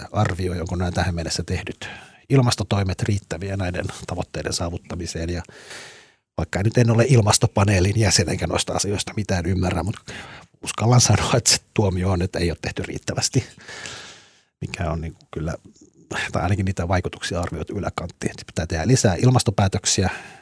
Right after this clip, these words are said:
ja tota, kun muistaa sen, että vihreät kärsivät juuri aluevaaleissa historiallisen tappion ja tota, jotenkin mieli on muutenkin matala, niin kyllä vihreillä on aika iso kynnys tehdä tämmöisiä niin kuin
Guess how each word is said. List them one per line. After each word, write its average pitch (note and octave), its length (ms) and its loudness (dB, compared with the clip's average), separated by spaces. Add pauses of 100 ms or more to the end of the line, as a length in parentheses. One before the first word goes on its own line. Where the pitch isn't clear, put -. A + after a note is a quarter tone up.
(280)
ja E2 220 -6 (180)
tota, D#2 480 -6 (1040)
kun F#2+ 160 -6
muistaa A2 400 4
sen, F2+ 140 0
että - 120 -6
vihreät F#2+ 340 -2
kärsivät D2+ 400 -6
juuri F2+ 200 -4
aluevaaleissa D#2 680 -2
historiallisen - 640 -8
tappion F2 520 -2
ja E2 200 -4 (140)
tota, E2 420 -6 (880)
jotenkin F2 360 -6
mieli F#2 280 2
on D#2+ 100 -2
muutenkin F2 380 -4
matala, D#2+ 400 -4
niin E2 100 -8
kyllä F2 220 -4
vihreillä F2+ 320 -2
on D#2 60 -4
aika E2+ 200 -4
iso F2 260 -4
kynnys D2+ 340 -6
tehdä D#2+ 320 -8
tämmöisiä - 360 -10
niin - 140 -10
kuin - 180 -10